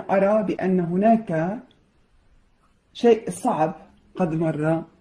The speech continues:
به برج الثور هنا، ربما كان مع أحد، أخطأ بأحد، بحق أحد الأشخاص، وأعيدت إليه هذه الكارما. وهو الآن،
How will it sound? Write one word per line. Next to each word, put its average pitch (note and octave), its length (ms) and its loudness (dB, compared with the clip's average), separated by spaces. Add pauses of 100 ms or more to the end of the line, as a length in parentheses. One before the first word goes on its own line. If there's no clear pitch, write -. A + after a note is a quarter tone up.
(120)
به E3+ 400 2
برج E3 280 -4 (100)
الثور E3 380 -2
هنا، G#3 380 -2 (760)
ربما F3+ 560 2 (500)
كان E3+ 360 4
مع E3 180 0
أحد، F#3 240 -2 (200)
أخطأ - 380 -2
بأحد، D3 440 -4 (540)
بحق G#3 360 -2
أحد F#3 260 0
الأشخاص، G#3+ 680 -2 (440)
وأعيدت G3 920 2
إليه F#3 560 0 (260)
هذه F3 480 0
الكارما. D3 480 -6 (2500)
وهو F3 280 0
الآن، A#3+ 520 4